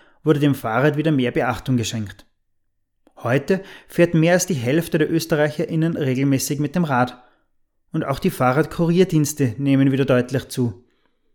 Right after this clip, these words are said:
In der Stadt Salzburg werden aktuell rund zwanzig Prozent der Wege mit dem Fahrrad zurückgelegt.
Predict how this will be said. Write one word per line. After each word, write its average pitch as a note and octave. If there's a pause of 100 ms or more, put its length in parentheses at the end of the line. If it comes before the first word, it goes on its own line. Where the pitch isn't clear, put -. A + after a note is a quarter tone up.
(420)
In B2+
der A2+
Stadt A#2+
Salzburg D#3
werden D#3
aktuell C#3
rund F3
zwanzig C#3+
Prozent C#3+
der C3
Wege C#3+
mit E3
dem G3+
Fahrrad A2+
zurückgelegt. A#2+